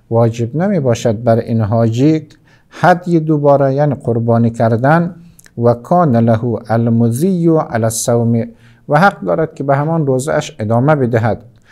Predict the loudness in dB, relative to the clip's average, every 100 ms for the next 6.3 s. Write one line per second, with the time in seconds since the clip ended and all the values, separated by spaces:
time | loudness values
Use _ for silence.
0 | _ _ -2 0 2 -2 -2 0 0 0
1 | 2 2 2 2 0 0 2 2 0 0
2 | 0 0 -2 -4 -6 -6 -6 -2 -2 -2
3 | -2 -2 0 -2 -2 -6 -6 -2 -2 -2
4 | -2 0 0 -2 -2 -2 0 -2 -2 -4
5 | -2 -4 -4 -4 -2 0 -2 -2 -4 -2
6 | -4 -8 -12